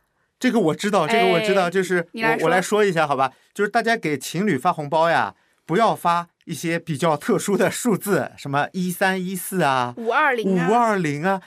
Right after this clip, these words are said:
Speaker 1: 这些都会被视为情侣之间爱的表达，这个叫赠与。
Speaker 2: 对，这里面有一个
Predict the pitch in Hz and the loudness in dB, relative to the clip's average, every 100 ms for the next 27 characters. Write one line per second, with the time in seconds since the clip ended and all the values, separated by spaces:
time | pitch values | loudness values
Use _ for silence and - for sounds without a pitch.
0 | _ - 233 214 226 240 240 233 208 185 | _ -2 0 0 0 0 0 0 0 2
1 | 185 175 - 185 151 147 147 - 175 180 | 0 -2 -4 -2 2 0 0 -2 0 0
2 | 151 160 170 165 214 180 160 - 139 107 | 0 -4 -2 0 0 0 0 -2 -2 -2
3 | 110 110 135 - 170 175 151 135 - 214 | -2 -2 -4 -4 -2 0 0 0 -2 -2
4 | 156 117 95 90 104 120 - 262 247 202 | -4 -6 -10 -10 -8 -8 -6 -4 -2 -4
5 | - _ _ _ _ _ _ - 294 226 | -8 _ _ _ _ _ _ -4 -4 -2
6 | 233 220 196 226 233 202 | 0 0 0 0 0 0